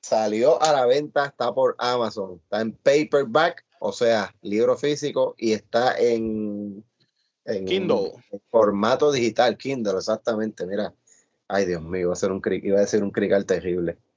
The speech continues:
Speaker 1: Este, <laughs> salió el libro de Emanuel Serrano, El último gavilán.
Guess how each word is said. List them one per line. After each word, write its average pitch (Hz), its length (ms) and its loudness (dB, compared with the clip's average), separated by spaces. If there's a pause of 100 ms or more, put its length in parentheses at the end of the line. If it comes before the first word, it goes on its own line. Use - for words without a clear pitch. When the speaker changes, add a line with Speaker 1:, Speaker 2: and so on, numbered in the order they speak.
(320)
Speaker 1:
Este, 107 920 4
<laughs> - 80 -20
salió 110 340 4
el 139 100 2
libro 170 320 4
de 127 220 4
Emanuel 127 440 2
Serrano, 135 840 2 (100)
El 113 300 2
último 156 500 2
gavilán. 123 680 4